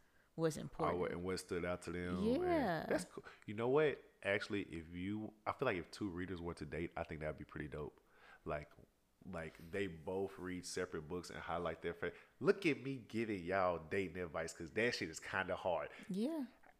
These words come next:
Speaker 2: I would hate it, but <laughs>
Speaker 1: Like, imagine a girl be like, "Oh, look at this book I read."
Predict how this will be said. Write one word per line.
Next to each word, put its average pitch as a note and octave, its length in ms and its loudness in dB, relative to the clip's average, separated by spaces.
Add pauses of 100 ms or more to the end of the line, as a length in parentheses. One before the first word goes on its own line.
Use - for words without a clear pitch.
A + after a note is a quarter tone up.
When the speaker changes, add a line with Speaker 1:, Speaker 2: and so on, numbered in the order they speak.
Speaker 2:
I B2+ 200 10
would A#2+ 200 6
hate B2 300 6
it, C3+ 100 4 (260)
but G2+ 420 6 (140)
<laughs> - 340 6
Speaker 1:
Like, E3+ 140 -2
imagine D#3+ 380 2
a D#3+ 40 -4
girl D#3+ 140 -2
be D#3 100 -6
like, D#3 160 -4
"Oh, F#3+ 40 0
look A3 260 2
at C4 100 -2
this B3+ 160 -2
book - 260 2
I A3 100 2
read." A#3+ 420 2